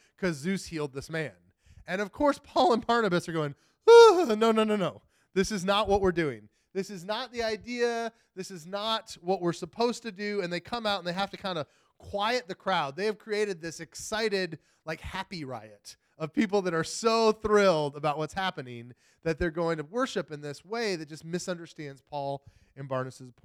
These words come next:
Barnabas's point. And so Paul comes to them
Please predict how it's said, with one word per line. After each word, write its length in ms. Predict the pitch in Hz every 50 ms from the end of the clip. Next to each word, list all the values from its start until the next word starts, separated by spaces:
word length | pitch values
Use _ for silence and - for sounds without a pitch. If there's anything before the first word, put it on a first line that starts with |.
| 131 - -
Barnabas's 520 | 139 131 131 127 120 123 113 - 127 113
point. 520 | _ _ _ - 156 143 110 90 _ _ _ _ _ _ _ _ _ _ _ _ _ _ _ _ _ _ _ _ _ _ _ _ _ _ _ _ _ _ _ _ _ _ _ _ _ _ _ _ _ _ _ _ _ -
And 100 | 190 190
so 140 | - 247 233
Paul 400 | - - - 254 277 302 311 302
comes 380 | - - 269 269 262 262 - -
to 100 | 208 170
them 460 | 156 147 139 135 127 127 131 147